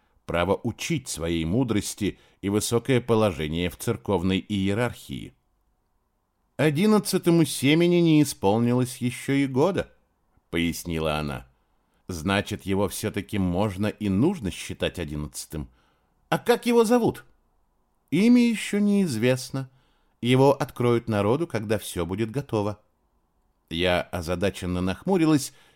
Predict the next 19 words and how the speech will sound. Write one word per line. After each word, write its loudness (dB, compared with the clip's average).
и -2
подняла 0
руку. -8
Любопытство 0
взяло 0
верх 0
над -2
робостью. -10
"Да, 0
да". 2
Мать 0
Эльзию 4
явно -2
порадовала, -2
что -8
я -2
готова 0
вставить -4
слово. -4